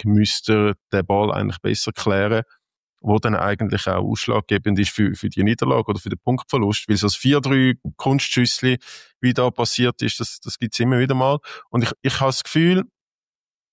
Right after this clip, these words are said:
auch G C haben wir viel jetzt positiv geredet, dass die, ähm, ja, so ein bisschen gute Transfers gemacht haben, mehr Erfahrung reingeholt haben, investiert haben, äh, vielleicht sogar am meisten von, von der unteren Tabellenhälfte. Aber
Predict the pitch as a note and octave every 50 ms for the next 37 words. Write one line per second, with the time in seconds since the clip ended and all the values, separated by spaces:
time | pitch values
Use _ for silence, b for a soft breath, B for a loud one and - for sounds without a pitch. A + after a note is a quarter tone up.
0 | _ _ _ - B2 A#2 G#2+ - C3+ C#3+ D#3 E3+ - - F3+ F3 F3 - - _
1 | _ _ - C3 C3+ C#3 C3 - - C#3+ C#3+ C#3+ D3 D3 - - B2+ A#2+ - -
2 | - C3+ C#3+ - C3+ - C#3 C#3 C#3 - - - B2 A#2+ B2 B2+ - - - -
3 | A2 - - - A#2+ B2 B2 A#2+ A#2+ A#2 B B B B B B B _ - B2+
4 | B2+ B2 A#2+ A#2 A#2 A#2+ A#2+ A#2+ A#2 - - - - - - - - _ _ -
5 | - - A#2+ C3 C#3 - B2 A2+ - - B2+ B2 B2 B2 A#2 - _ _ _ _
6 | _ _ _ _ _ _ _ _ _ _ _ _ _ _ _ _ _ _ _ _
7 | _ _ _ - E3 D3+ - D3+ - D3+ D3 - - F3 E3+ E3+ E3 - - E3
8 | D#3 D3 - - D#3 C#3+ C3+ G#2 C3+ C#3+ C#3 C3+ - - C#3 C#3 C#3 C#3+ C#3+ B2+
9 | C#3 C3+ C3+ B2+ - - C3+ C3 C3 - - A#2+ A#2 - - A#2+ B2+ B2 B2 -
10 | - - C3 C#3 C3+ B2+ - - B2+ A#2 A#2 A#2 A2+ A2 - - - - - A2+
11 | A2 G#2 - A2 A2+ A2+ - - - A#2 A2 G#2 G#2 G#2+ G#2 A2+ A#2+ - - -
12 | A#2+ A#2+ A#2 - - A#2 - A2+ A2 A2 - A#2 - A2+ A2+ A#2 A2+ A2+ A2 -
13 | A2+ G2+ F#2+ G#2 A2 A2+ A2+ A2 G#2 G2+ G2+ - - - A2+ - - - G2+ G#2
14 | A2 - - A2